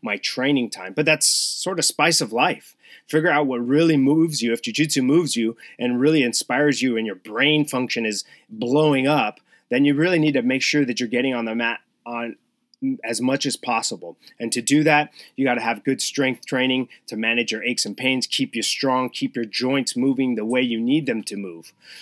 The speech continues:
So recap, make sure you strength train, get it in a few times a week, do the big movements. Um, do you need to do Olympic lifts? If you're proficient at them, yes. If you like 'em, yes.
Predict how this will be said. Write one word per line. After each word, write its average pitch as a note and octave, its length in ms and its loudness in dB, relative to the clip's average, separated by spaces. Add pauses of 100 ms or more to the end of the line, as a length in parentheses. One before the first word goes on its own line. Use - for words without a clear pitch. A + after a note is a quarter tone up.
(100)
So A#2 360 0
recap, D3 480 2 (960)
make C3 160 0
sure - 140 4
you E3 80 4
strength D3+ 340 2
train, G2+ 300 -4 (140)
get C#3 160 2
it D#3+ 100 4
in E3 140 4
a D3+ 40 2
few D#3 180 0
times C#3+ 320 2
a C#3 60 2
week, C3 360 -2 (160)
do D3+ 180 4
the E3 120 2
big C#3 260 2
movements. C3+ 680 0 (500)
Um, A#2 400 -2 (100)
do C3+ 100 0
you C#3+ 140 6
need C#3+ 180 4
to C#3+ 120 2
do D3+ 220 2
Olympic D#3 420 2
lifts? F3+ 340 -6 (800)
If C#3+ 240 0
you're D3 100 2
proficient F3+ 540 2
at E3+ 120 2
them, F#3 160 0
yes. D#3 340 4
If B2 140 -6
you C#3 80 4
like C#3+ 300 2
'em, E3 160 2
yes. C3+ 480 2